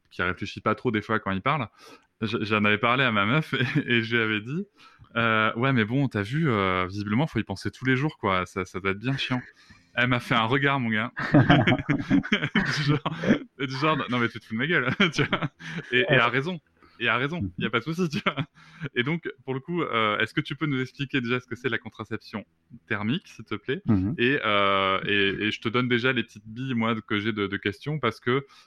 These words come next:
Speaker 1: je me, les questions que je me suis posées, c'est est-ce que, euh, euh, si je le, si je l'oublie un jour, c'est, c'est dramatique, est-ce que tout s'arrête, est-ce qu'il faut tout reprendre ? Pour le coup, est-ce qu'il faut tout reprendre ? Parce que ça prend du temps, apparemment. Voilà, c'est, c'est des petites questions comme ça, tu
Speaker 2: Mhm.
Speaker 1: vois, mais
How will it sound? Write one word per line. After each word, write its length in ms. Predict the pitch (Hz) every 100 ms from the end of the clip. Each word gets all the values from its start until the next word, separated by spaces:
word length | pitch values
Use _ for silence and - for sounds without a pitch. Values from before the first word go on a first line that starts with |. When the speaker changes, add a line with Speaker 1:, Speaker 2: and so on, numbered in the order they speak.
| -
Speaker 1:
je 60 | 104
me, 120 | 110
les 100 | 104
questions 300 | 113 - 117
que 60 | 107
je 40 |
me 60 | 101
suis 160 | 113
posées, 340 | 104 104 117 131
c'est 240 | - 123
est-ce 300 | 131 104 -
que, 120 | -
euh, 400 | 127 127 107 95 92 _ _ -
euh, 140 | 98
si 240 | 95 - 107
je 100 | 110
le, 160 | 110
si 180 | 110 -
je 40 | 98
l'oublie 220 | 117 117 117
un 120 | 117
jour, 240 | 120 127
c'est, 220 | - 101
c'est 160 | 95 104
dramatique, 560 | 101 104 104 - 117 110
est-ce 80 |
que 80 | -
tout 160 | 104 104
s'arrête, 320 | 104 110 117
est-ce 100 | 101
qu'il 100 | -
faut 120 | 101
tout 140 | - 104
reprendre ? 540 | _ 110 120 123 95 -
Pour 100 | 98
le 40 |
coup, 100 | 90
est-ce 80 | 110
qu'il 120 | -
faut 80 | 95
tout 120 | -
reprendre ? 380 | - - 101 92
Parce 140 | 92 -
que 80 |
ça 80 | 101
prend 160 | - 92
du 140 | 90
temps, 120 | -
apparemment. 520 | 98 92 90 98 110 - - _
Voilà, 160 | 101 90
c'est, 200 | - 92
c'est 280 | - 95 92
des 120 | 98
petites 180 | - -
questions 280 | 107 -
comme 180 | 98 101
ça, 140 | - 107
tu 100 | 104
Speaker 2:
Mhm. 40 |
Speaker 1:
vois, 100 | 101
mais 160 | 95